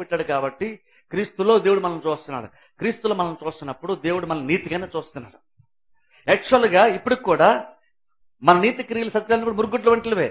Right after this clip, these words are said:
యాక్చువల్గా చెప్పుకుంటే. కానీ ఇప్పుడు క్రీస్తులో ఉండడాన్ని బట్టి ఇక్కడ ఏం జరుగుతుందంటే మన మీద ఉన్నటువంటి పాపాన్ని తీసి ఆయన మీద మోపి ఆయన మీద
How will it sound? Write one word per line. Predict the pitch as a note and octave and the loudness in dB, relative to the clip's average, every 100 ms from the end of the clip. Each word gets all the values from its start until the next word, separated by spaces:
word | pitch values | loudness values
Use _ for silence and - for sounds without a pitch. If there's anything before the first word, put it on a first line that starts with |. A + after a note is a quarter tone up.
| - | 0
యాక్చువల్గా | E3 - G3 F3+ | -2 0 -6 -8
చెప్పుకుంటే. | - D3 B2 G2+ _ _ _ - | -12 -14 -14 -18 _ _ _ 2
కానీ | A3+ C4 | 4 4
ఇప్పుడు | G3 - | -4 -4
క్రీస్తులో | A#3 C#4 C4+ B3 | 0 2 4 6
ఉండడాన్ని | A#3+ A3 F#3+ D#3+ | 8 8 6 2
బట్టి | D#3 - | 0 -6
ఇక్కడ | G3+ A3 | 0 4
ఏం | B3 | 4
జరుగుతుందంటే | G#3 E3+ F3 - E3+ D#3+ - _ _ _ _ | 2 0 -6 -4 -4 -6 -10 _ _ _ _
మన | A#2 G3 B3+ | 4 4 6
మీద | B3+ | 2
ఉన్నటువంటి | B3 A3+ A3+ | 0 4 6
పాపాన్ని | A#3 A#3+ A#3 | 6 4 -2
తీసి | A3 G3+ | 2 6
ఆయన | A#3 A#3+ | 6 6
మీద | A3+ G#3+ | 2 2
మోపి | G#3+ A3 A3 F#3 | -2 -2 0 2
ఆయన | A3 | 2
మీద | A#3 | 2